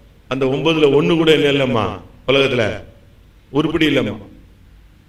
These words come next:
அதே போல சபையில ஜனங்கள் பெருகி ஜனங்கள்ல பரிசுத்தங்கிறது அந்த தன்மை இல்ல, சமாதானங்கிற தன்மை இல்லைன்னா ஜனம் கூடி என்ன இல்ல? பிரயோஜனம் இல்ல. அவனுடைய ஆவியை பாருங்க.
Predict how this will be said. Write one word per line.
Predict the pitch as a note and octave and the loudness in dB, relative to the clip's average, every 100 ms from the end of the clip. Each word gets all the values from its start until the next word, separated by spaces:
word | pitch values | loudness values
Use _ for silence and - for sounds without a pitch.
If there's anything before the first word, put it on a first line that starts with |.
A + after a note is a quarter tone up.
| - - _ - - - | -20 -20 _ -20 -20 -10
அதே | C3 E3+ | -2 0
போல | F#3 G3+ | 2 2
சபையில | G3+ F#3 F#3 A3 A3 G#3 G3 F#3+ | 0 0 2 4 4 2 0 0
ஜனங்கள் | F3 G3+ A#3 B3+ - | -2 0 0 0 2
பெருகி | G#3 G#3 G3+ D#3 D3+ D3+ - - - - | 2 2 0 0 -2 -6 -12 -20 -20 -8
ஜனங்கள்ல | C#3 E3 A3+ A#3 | -2 0 2 2
பரிசுத்தங்கிறது | A#3 F#3 G3+ F#3 A#3 A#3+ A3+ A3+ A3+ | 2 0 0 -2 -2 -2 2 2 2
அந்த | G3 F#3+ | 0 -2
தன்மை | F3+ G3 A3 | -4 -2 -2
இல்ல, | G#3 G3+ | 0 -2
சமாதானங்கிற | G3 E3 E3 G3+ G#3+ G#3 G3+ F#3+ | -2 -4 -4 -4 -4 -4 -4 -4
தன்மை | F3+ F3+ F#3+ E3+ | -4 -2 -2 -2
இல்லைன்னா | E3 F#3 F#3 F#3+ - - | -2 -4 -8 -12 -20 -10
ஜனம் | C#3+ F#3+ A3 A3 | -2 0 0 -2
கூடி | A#3+ A#3 | 0 2
என்ன | F#3+ F#3 | 2 2
இல்ல? | E3+ C3 A#2 G#2+ - - - - - - - - | 2 0 -2 -8 -16 -20 -20 -20 -20 -20 -20 -8
பிரயோஜனம் | F3+ G#3 G#3 | 0 2 2
இல்ல. | F3 C3 - A2+ - - - - - - - - G#2+ | 0 -2 -6 -12 -20 -20 -20 -20 -20 -20 -20 -20 -6
அவனுடைய | F3 F#3 F3 D#3 | -2 -2 0 0
ஆவியை | D#3 E3+ D#3 | 0 0 0
பாருங்க. | D3 C3 B2+ B2+ C3+ | 0 -4 -2 -4 -6